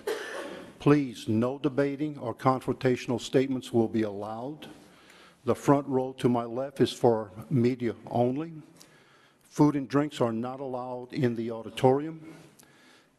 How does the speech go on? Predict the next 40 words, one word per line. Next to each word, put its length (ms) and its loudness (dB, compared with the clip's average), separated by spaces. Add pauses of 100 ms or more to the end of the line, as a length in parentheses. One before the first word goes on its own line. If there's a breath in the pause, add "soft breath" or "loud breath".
(160)
At 160 -2
this 180 8
time, 280 0
I 100 -8
ask 160 -8
that 160 -2
you 80 0
please 340 4
silence 460 -4
all 220 -2
phones 560 4
and 120 -2
electronic 640 -2
devices. 680 -4 (1300 loud breath)
Meeting 320 -2
procedures 880 -2
are 140 0
by 220 -2
resolution 1000 -4 (600 soft breath)
and 280 -4
not 520 -10 (160)
Robert's 500 -2
Rules 320 0
of 140 0
Order. 260 -2 (1040 loud breath)
All 300 0
documents 640 4
with 180 2
reference 500 0
to 100 2
meetings 400 -2
can 260 6
be 140 -4
found 360 2
on 120 -8
the 160 -10
L 180 -4
C 220 -4
G 360 -2
website. 760 -2